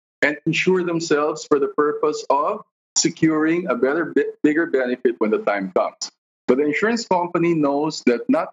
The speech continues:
everyone is gonna die at the same time. And so the uncertainty is when. Guy. So here is where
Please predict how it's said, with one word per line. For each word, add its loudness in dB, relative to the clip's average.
everyone 0
is -4
gonna 2
die -2
at -18
the -2
same -2
time. -2
And 0
so 0
the 0
uncertainty 0
is 0
when. 0
Guy. 0
So 2
here 0
is -2
where 0